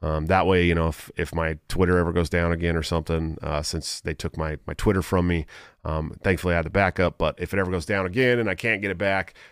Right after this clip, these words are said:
I have a place to talk with you guys still. And,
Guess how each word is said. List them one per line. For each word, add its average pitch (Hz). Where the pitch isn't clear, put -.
I 85
have 87
a 82
place 95
to 87
talk 101
with 95
you 95
guys 92
still. 90
And, 85